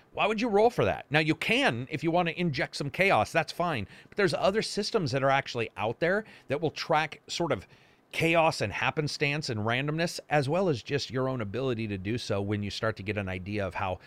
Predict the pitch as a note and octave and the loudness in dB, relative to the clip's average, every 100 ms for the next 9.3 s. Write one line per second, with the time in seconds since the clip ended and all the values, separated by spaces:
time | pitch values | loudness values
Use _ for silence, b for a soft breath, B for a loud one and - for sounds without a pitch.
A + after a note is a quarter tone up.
0 | B G2 - - A#2 G#2 F#2 - G#2+ F#2+ | B -8 -4 0 2 2 0 -2 -2 0
1 | G2+ F#2+ G2 G2 - A2+ F#2+ F#2+ F#2+ F#2 | 0 0 -2 -6 -6 -4 -2 0 0 0
2 | G2 F#2 F2 F#2+ - F2 - D2+ G#2 F#2+ | -4 -8 -6 -4 -4 -6 -8 -12 -8 -2
3 | A2+ - B2+ B2 B2+ A2 G#2 G#2 C3+ - | 0 0 -2 -2 -2 -2 0 0 -2 -4
4 | B B B A#2 B2+ A2+ C3+ C3+ B2 - | B B B 0 2 4 4 4 0 -2
5 | A2+ A#2 A#2 G#2+ G#2+ G#2 G#2+ A2+ B2 G#2+ | -2 0 0 0 0 2 0 0 -2 0
6 | G#2 A2 A#2+ - - - D3+ B2+ A#2 A2+ | -2 -2 -6 -6 -4 2 2 4 4 2
7 | - - - B2 A2+ - G#2 F#2 - A2 | 0 0 2 4 2 0 -2 -2 0 0
8 | F#2 - F#2+ E2+ F2 G2 C#3+ E3+ D3 A2 | 0 -2 -6 -4 -4 -4 -4 -2 0 -2
9 | G2+ G#2 F2 | -2 -4 -4